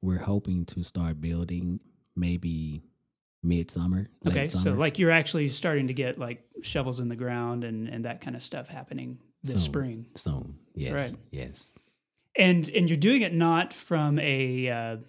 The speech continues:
Speaker 2: enterprise commercial kind of standpoint, but it's more of a nonprofit project. Is that right?
Speaker 1: It is, and, uh, it wouldn't be possible without so many people in the community. Uh, there's community development.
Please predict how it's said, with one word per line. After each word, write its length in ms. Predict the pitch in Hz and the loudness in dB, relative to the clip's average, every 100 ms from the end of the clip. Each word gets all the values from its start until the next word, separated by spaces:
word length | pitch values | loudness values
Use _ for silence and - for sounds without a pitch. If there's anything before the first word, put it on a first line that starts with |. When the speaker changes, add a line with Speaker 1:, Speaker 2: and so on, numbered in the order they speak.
| - | -4
Speaker 2:
enterprise 680 | 185 175 165 143 131 123 - | 2 2 2 0 0 -4 -6
commercial 400 | - 147 143 143 | -4 -2 -2 -4
kind 160 | 135 135 | -4 -4
of 80 | |
standpoint, 340 | - 135 123 120 | -4 -4 -4 -4
but 100 | 131 | -4
it's 120 | 143 | 0
more 120 | 170 | 0
of 60 | 180 | 2
a 60 | |
nonprofit 580 | 160 160 147 175 185 - - - | 2 0 -2 -6 -8 -16 -14 -8
project. 460 | 123 123 123 - | -8 -8 -12 -12
Is 80 | - | -10
that 100 | 139 | -8
right? 240 | 143 220 - - | -6 -6 -8 2
Speaker 1:
It 140 | 113 | 4
is, 280 | 98 101 95 - | 6 6 4 2
and, 320 | 85 80 78 | 2 2 0
uh, 160 | 85 73 | 0 0
it 160 | 87 90 | 2 4
wouldn't 200 | 98 85 | 4 2
be 100 | 78 | 2
possible 440 | 73 73 - 76 | 0 0 -2 -2
without 420 | 73 73 135 - - | -2 -2 -4 -6 -8
so 300 | - - 85 | -4 2 2
many 180 | 73 65 | 0 -4
people 300 | - 69 71 | -6 -4 -4
in 40 | |
the 80 | 67 | -6
community. 540 | 69 71 69 67 69 67 | -6 -4 -4 -6 -8 -6
Uh, 260 | 69 67 69 | -6 -6 -6
there's 220 | 69 71 | -4 -4
community 440 | - 78 78 71 | -4 -2 -2 -2
development. 640 | 67 - 65 65 65 67 | -6 -8 -8 -8 -8 -10